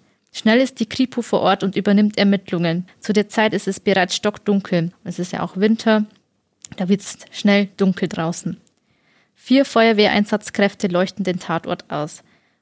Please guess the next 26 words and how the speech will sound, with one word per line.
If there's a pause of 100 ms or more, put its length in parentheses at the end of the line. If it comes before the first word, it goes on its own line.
Und
gleichzeitig
wird
nach
dem
Auto (220)
mit
Neustädter
Kennzeichen
gefahndet. (720)
Noch
sei
noch
nicht
klar,
ob
das
am
Tatort
gesehene
Pärchen
mit
der
Tat
verwickelt
ist.